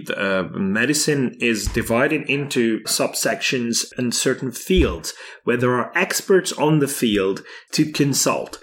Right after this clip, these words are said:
And, uh, whenever that happens, it makes people feel like they're not being treated for the big thing. So this is why you have to have someone who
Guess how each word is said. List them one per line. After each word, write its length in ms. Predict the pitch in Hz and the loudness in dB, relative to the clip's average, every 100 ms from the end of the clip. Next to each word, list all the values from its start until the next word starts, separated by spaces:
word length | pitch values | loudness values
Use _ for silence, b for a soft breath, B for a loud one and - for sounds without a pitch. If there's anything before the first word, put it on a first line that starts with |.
| B B B - | B B B -6
And, 320 | 104 110 104 | -4 -2 -2
uh, 260 | 107 107 - | 0 0 0
whenever 720 | 120 143 190 185 175 175 - 214 | 0 2 4 4 6 4 2 -6
that 220 | 147 147 | -2 0
happens, 720 | 135 - 160 147 123 104 - - | 0 -2 0 0 0 0 -2 0
it 300 | 135 - - | -2 -2 -6
makes 340 | 135 175 180 | 0 0 0
people 320 | - 165 160 127 | -2 -2 -2 -2
feel 300 | - 135 127 | 0 2 4
like 440 | 113 113 - - | 2 0 -4 -4
they're 140 | 117 113 | -2 0
not 240 | 127 123 | -2 -2
being 220 | 120 110 | -2 -2
treated 360 | - 123 - - | -2 -4 -4 -10
for 480 | - 120 113 110 - | 0 4 4 2 0
the 80 | 107 | -6
big 200 | - 107 | -4 -6
thing. 320 | - 110 82 - B B B - | -4 -6 -6 -14 B B B -2
So 320 | 131 107 - - | 0 0 -4 -4
this 160 | 180 | 0
is 80 | 226 | 2
why 120 | 196 180 | 4 4
you 140 | 165 | 4
have 260 | 143 160 - | 2 0 0
to 120 | 147 | 0
have 220 | 147 131 | 0 -4
someone 420 | - 147 139 131 | -2 0 2 0
who 400 | 120 127 120 113 | 0 0 2 0